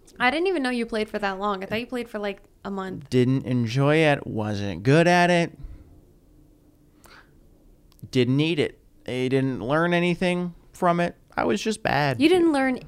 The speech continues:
Speaker 1: anything
Speaker 2: I learned
Speaker 1: from
Speaker 2: that I was
Speaker 1: soccer?
Speaker 2: bad at soccer.
Speaker 1: Okay, great.
Speaker 2: Um, funny fact,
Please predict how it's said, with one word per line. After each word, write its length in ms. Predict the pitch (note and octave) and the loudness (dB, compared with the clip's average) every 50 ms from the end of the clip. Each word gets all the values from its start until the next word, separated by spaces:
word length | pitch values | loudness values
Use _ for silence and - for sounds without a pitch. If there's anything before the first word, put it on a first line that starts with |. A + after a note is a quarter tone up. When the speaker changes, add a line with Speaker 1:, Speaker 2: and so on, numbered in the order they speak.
| - | -6
Speaker 1:
anything 800 | - A3+ - A#3+ A#3+ B3 A#3+ - A#3 A#3 A#3 A#3 A#3 A#3 A#3 A#3+ - | -4 -2 -2 0 -2 -4 -6 -6 -6 -6 -6 -6 -6 -8 -10 -6 -2
Speaker 2:
I 80 | - A#2+ | 2 2
learned 160 | A#2+ C3+ C#3+ | 4 4 4
Speaker 1:
from 60 | C#3+ | 4
Speaker 2:
that 100 | C3+ B2+ | 4 4
I 60 | B2 | 4
was 140 | B2+ B2 A2+ | 4 2 2
Speaker 1:
soccer? 120 | A2+ A2+ | 0 -2
Speaker 2:
bad 240 | A#2 G#2 A2 A#2+ A#2 | 0 0 0 2 0
at 100 | A#2 - | 0 -2
soccer. 380 | - - G#2 - - - - - | -2 -2 0 0 0 -2 0 -2
Speaker 1:
Okay, 200 | A3 G#3+ - G3+ | -2 -2 -2 -6
great. 220 | - - D2+ - - - - - - _ _ | -6 -8 -8 -8 -10 -14 -18 -20 -20 _ _
Speaker 2:
Um, 360 | C3 B2 B2 B2 A#2+ A#2+ B2 - - - | -4 -2 0 0 0 -2 -4 -8 -12 -6
funny 340 | - F3+ G#3 A3+ G3+ F3+ C#3 - | -2 0 2 2 2 0 0 -2
fact, 600 | - - - D3 C#3 A#2+ A2 G2 - - - | -4 0 2 2 4 4 2 0 -2 -6 -10